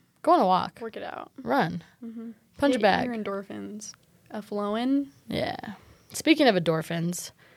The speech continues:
Speaker 1: if you need to cry, let it out.
Speaker 2: Yeah.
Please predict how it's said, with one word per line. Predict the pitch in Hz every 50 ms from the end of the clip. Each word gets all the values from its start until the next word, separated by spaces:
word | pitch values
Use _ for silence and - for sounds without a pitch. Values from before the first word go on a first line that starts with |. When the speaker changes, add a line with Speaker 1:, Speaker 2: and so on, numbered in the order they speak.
| _ _ _ _ _ _ _ _ _ _ _ _ _
Speaker 1:
if | - -
you | 220
need | 285 320
to | 262 180
cry, | - - 208 196 175 147 - - 180 - _ _ _ _ _ _ _ _ _ _ _ _ _ _
let | - 226 233
it | 202 185 170
out. | - - 165 - - - _ _ _ _ _ _ _ _ _ _ _ _
Speaker 2:
Yeah. | - 208 202 202 202 202